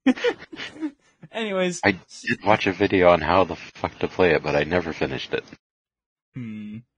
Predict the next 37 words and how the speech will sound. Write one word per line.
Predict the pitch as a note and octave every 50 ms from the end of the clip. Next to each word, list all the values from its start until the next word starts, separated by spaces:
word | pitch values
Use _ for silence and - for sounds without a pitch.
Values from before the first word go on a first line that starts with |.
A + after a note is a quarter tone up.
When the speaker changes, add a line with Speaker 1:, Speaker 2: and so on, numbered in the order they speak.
| _ _ _ _ _ _ _ _ _ _ _ _ _ _ - -
Speaker 2:
Does | C3 C3 - -
that | - C2+ -
Speaker 1:
Cheater. | - D#3 D#3+ D#3+ - _ _ _ _ _ _ _ _ _ _ _ D#3 _ - - -
Speaker 2:
count? | D#4 C#4 - D#4+ B3+ - - - - E3+ D#3 - - - - - - - -
<laughs> | - - - - - - - -
I | F2+ G#2
can't | - - G2 G#2+ G#2 -
wait | F2 F2+ D#2
for | - - - D2+
whenever | D2 D2+ E2 F2 D#2 D#2 D#2+
we | D#2+ E2 D#2+
just | - E2 D#2+ -
sit | - - - - E2+ - - -
there. | D2+ C2+ B1+ D2+ - - - - - - _ _ - - - - F3+ B3+ B3 - _ _ _ _ _ _
Speaker 1:
What | - G3+ B3+ D4 D#4 C#4+
do | - -
we | D#4
Speaker 2:
Reading. | D#4+ D4+ A3 E3 -
Speaker 1:
do? | A#3 B3 C4 C4 B3 A3+ G#3+ G3 E3+ D#3+ E3 - F#3+ F#3 - F3+ E3 G#3+ A#3 - D4 D4 C#4+ G#3+ B3 - _ _
<laughs> | _ -
I'm | A#2+ A#2+ C#3+ E3+
not | C#3+ A2+ G#2+ G#2
reading. | G#2+ G#2 G#2+ A#2 C3+ E3 E3 C#3+ _ _ _ _ _ _ _ _ _ _ _ _ -
Speaker 2:
<laughs> | C#3 - - - - A2+ - - - - G#2 - B2+
Okay. | A2+ - - - - - - - - - - - - - - - - -
We're | F4 -
just | - F#4+ - - - D#4+ - -
going | F4+ D#4+ D#4 - D#4 D4
to | D#4+ D4+
wing | C#4+ D4+ D#4 F4+ G#4+ -
it, | - B2+ - - - -
huh? | - F2+ G2 - - - - - - - A#3+ - - - - -
Speaker 1:
You | A#2 A2+ C#3 F#3+
can | - A4 G#4+ C#3+
read, | F#2 F#2 F#2+ G#2 C#3+ C#3
I'm | A#2+ B2 F3 G#3 D3
not. | G2+ E2 E2 A2+ C#3 -